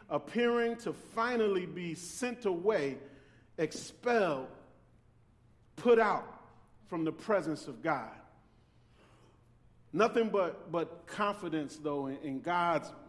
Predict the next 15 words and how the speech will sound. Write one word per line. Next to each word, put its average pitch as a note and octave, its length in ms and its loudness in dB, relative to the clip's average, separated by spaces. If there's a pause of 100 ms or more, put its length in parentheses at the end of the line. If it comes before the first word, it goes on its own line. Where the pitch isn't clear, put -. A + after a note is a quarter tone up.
mercy D#3+ 500 0 (1500)
could F3 140 0
have C#3 160 -2
given F3 260 2
Jonah E3+ 360 0
the C#3+ 120 -2
hope F3+ 380 -4
to D3+ 100 -6
say, D3+ 340 -2 (240)
"Yet F#3+ 640 0 (800)
I D#3+ 100 -2
shall D3 300 -2
look D#3+ 320 -2
upon C#3+ 580 -4
the A#2 80 -12